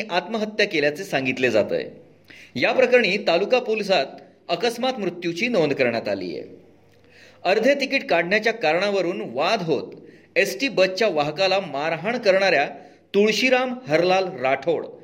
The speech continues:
या वृद्धाला जिल्हा सत्र न्यायालयाने दोन वर्ष सश्रम कारावास व एकवीस हजार रुपयांच्या दंडाची शिक्षा सुनावली आहे. अतिरिक्त जिल्हा सत्र न्यायाधीश एस एन माने गाडेकर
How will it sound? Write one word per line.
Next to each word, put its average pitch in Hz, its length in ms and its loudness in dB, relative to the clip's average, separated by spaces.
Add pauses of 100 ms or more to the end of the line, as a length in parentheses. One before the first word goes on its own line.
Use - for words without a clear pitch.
(200)
या 190 100 2
वृद्धाला 185 560 0 (420)
जिल्हा 202 320 4
सत्र 233 320 -2
न्यायालयाने 180 840 0 (200)
दोन 185 300 6
वर्ष 208 320 2 (360)
सश्रम 226 480 2
कारावास 151 640 4 (380)
व 196 80 6 (100)
एकवीस 190 400 0
हजार 190 220 4
रुपयांच्या 185 600 2 (160)
दंडाची 208 460 0
शिक्षा - 340 -4
सुनावली 117 500 -2
आहे. 65 80 -8 (600)
अतिरिक्त 262 460 2
जिल्हा 190 360 4
सत्र 202 300 -2
न्यायाधीश 147 560 0 (440)
एस 226 300 0
एन 202 160 4
माने 156 380 0
गाडेकर 143 500 0